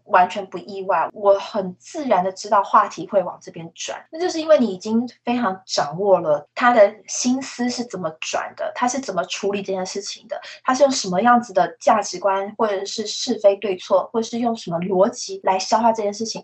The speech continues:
你都完全能够掌握的时候，他讲出什么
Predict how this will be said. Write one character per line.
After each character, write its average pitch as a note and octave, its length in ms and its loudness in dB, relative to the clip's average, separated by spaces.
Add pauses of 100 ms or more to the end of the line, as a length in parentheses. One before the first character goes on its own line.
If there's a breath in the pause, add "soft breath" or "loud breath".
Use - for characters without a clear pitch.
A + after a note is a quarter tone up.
(220 soft breath)
你 G3+ 120 -4
都 B3+ 160 2
完 A3+ 260 2
全 G3+ 160 -4
能 F#3+ 80 -8
够 G3+ 160 4
掌 - 240 -10
握 G3 160 4
的 - 60 -4
时 - 160 -12
候， F#3 200 4 (560 loud breath)
他 - 160 -2
讲 F#3 220 -4
出 G#3 160 -8
什 G3+ 140 -6
么 D3+ 160 0